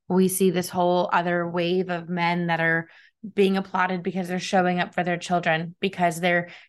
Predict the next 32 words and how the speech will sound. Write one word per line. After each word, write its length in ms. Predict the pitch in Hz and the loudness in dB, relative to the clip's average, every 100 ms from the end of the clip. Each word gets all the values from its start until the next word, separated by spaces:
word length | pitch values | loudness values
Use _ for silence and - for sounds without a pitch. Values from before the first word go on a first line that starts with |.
| _ | _
caring 460 | - 202 185 180 180 | -2 2 2 2 0
for 200 | 180 - | 0 0
other 280 | 175 175 165 | 0 -2 -2
beings. 720 | 175 170 160 160 180 - - - - | -4 -4 -4 -6 -6 -8 -12 -16 -4
I 60 | 196 | 2
mean, 200 | 185 185 | 4 4
long, 440 | 185 185 190 208 | 4 4 2 0
there's 200 | 190 175 | -2 0
been 440 | 165 180 175 170 - - _ | 0 -2 -2 -4 -8 -20 _
so 240 | - 226 | -2 2
many, 240 | 202 202 190 | 4 4 2
like, 220 | 175 - | 0 -4
bromances 920 | 190 190 185 180 175 170 - 165 160 160 | 0 2 2 2 0 -2 -2 -2 -2 -4
and 220 | - 175 | -4 -4
things 300 | 175 175 170 | -2 -4 -2
like 240 | 175 165 - | -2 -2 -2
that, 240 | 165 165 | 0 0
and 160 | - 170 | -2 -4
people 260 | 180 175 165 | -4 -4 -2
being, 420 | 175 170 170 160 - _ | 0 0 -4 -8 -16 _
men 300 | 190 185 185 180 | 2 4 4 2
being 220 | 175 175 | 2 -2
shamed 600 | - 180 170 160 156 156 - - _ | -2 -2 0 -2 -4 -6 -14 -20 _
for, 720 | - 196 170 160 156 156 - - | -2 2 4 4 4 2 -2 0
like, 240 | 180 175 | 0 0
hugging 520 | - 214 196 185 165 - | -2 2 4 2 0 -2
another 300 | 185 170 170 | 0 2 2
guy 240 | 170 160 | 2 2
or 100 | 156 | 2
going 320 | 160 175 175 175 | 0 -2 -2 -2
on 140 | 175 | -2
a 180 | 170 | -2